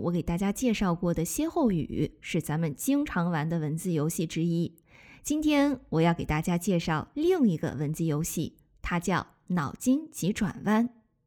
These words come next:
参加募集计划的朋友们别忘了，在我们的网站speak chinese naturally dot com，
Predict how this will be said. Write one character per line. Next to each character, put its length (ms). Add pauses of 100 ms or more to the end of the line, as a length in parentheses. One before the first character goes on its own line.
(720)
参 160
加 220
募 120
集 120
计 120
划 200
的 80
朋 200
友 120
们 120
别 200
忘 200
了， 220 (140)
在 180
我 60
们 100
的 80
网 180
站 240
speak 360
chinese 500
naturally 420
dot 240
com， 280